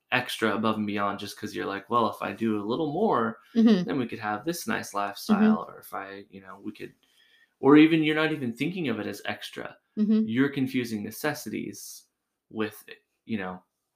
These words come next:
Speaker 1: luxuries.
Speaker 2: Mm-hmm.
Speaker 1: So there's plenty of people who, like, they count their home and their car as necessities, but they have to have a huge house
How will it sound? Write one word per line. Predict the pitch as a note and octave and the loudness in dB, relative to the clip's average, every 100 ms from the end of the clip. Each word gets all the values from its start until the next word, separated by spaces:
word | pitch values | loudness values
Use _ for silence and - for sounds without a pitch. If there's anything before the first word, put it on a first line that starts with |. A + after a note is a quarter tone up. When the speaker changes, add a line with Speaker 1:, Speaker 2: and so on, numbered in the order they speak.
| - | -4
Speaker 1:
luxuries. | A2 C3 G#2+ F2 - - - | 0 0 -2 -6 -8 -8 0
Speaker 2:
Mm-hmm. | A3 G#3+ | 4 4
Speaker 1:
So | A3 A2+ | 2 0
there's | G#2+ G#2+ | -2 -4
plenty | - A#2+ A#2 | -4 -4 -4
of | A2+ | -6
people | A2 G#2+ | -6 -4
who, | A2 G2+ | -2 -2
like, | G2 G2 - _ _ _ - | -2 -6 -10 _ _ _ -6
they | A2 | -4
count | A#2 G2 | -2 -4
their | G#2+ G#2 | -4 -6
home | - C3+ A#2 A2 A2 A2 _ _ _ - | -2 0 2 2 0 -4 _ _ _ -8
and | G#2+ | -6
their | G#2 | -6
car | - A#2+ A2+ G#2+ G#2+ | -6 0 2 4 2
as | G#2 G#2+ | -4 -8
necessities, | A2 G#2+ G#2 G#2 G2 G2 | -6 -6 -6 -6 -8 -8
but | - - | -12 -10
they | G2 | -10
have | G2+ - | -10 -12
to | G#2+ | -12
have | F#2+ | -12
a | F#2+ | -12
huge | - - D#3 B2+ - | -14 -8 -2 -2 -2
house | G2 D2 - - - | -4 -6 -8 -14 -6